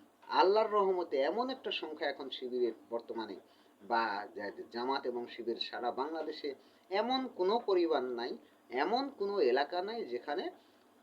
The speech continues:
ছাত্র শিবির এবং জামাত ইসলামের লোক নাই। সুতরাং হইতেও তো পারে যারা আজকে স্বপ্ন দেখছেন যে ছাত্র শিবিরকে নিষিদ্ধ করে বাংলাদেশে রাজনীতি করতে সুযোগ দেয়া হবে না,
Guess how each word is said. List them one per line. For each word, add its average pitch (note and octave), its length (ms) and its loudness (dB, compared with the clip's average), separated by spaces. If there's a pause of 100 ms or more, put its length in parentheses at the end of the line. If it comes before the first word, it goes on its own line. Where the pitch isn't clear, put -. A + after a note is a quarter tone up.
ছাত্র A#3 380 -4
শিবির F#3+ 440 -2
এবং C#3 300 -4
জামাত E3 280 -4
ইসলামের C3 340 -2
লোক A2+ 260 2
নাই। F2+ 140 -12 (400)
সুতরাং D3 480 0 (440)
হইতেও D#3 300 0
তো - 140 0
পারে A#2 300 0 (440)
যারা A#2+ 220 2
আজকে B2+ 300 -4
স্বপ্ন C3 340 -6
দেখছেন A#2 360 -6 (360)
যে G#2+ 320 0 (420)
ছাত্র A#2+ 280 -4
শিবিরকে C3 440 -2
নিষিদ্ধ A#2 420 -6
করে A#2 320 2
বাংলাদেশে A2+ 640 -4 (400)
রাজনীতি B2+ 420 -6
করতে A2+ 300 -8
সুযোগ A2+ 360 -6
দেয়া A2 200 0
হবে A2 220 -4
না, G#2 160 -8